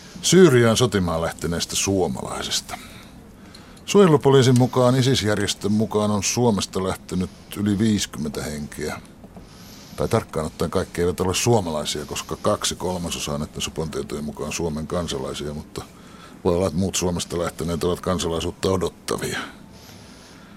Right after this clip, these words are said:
Takaisinkin on jo syystä tai toisesta ehtinyt tulla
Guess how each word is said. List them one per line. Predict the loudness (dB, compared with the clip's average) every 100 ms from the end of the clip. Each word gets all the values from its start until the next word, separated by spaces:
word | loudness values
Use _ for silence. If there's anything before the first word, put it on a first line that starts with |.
| -20 2
Takaisinkin | 6 8 10 10 8 4 4 2
on | 4
jo | 4
syystä | 4 2 0
tai | 0 2
toisesta | 4 2 2 -2 -4
ehtinyt | -4 -8 -6 -4
tulla | -4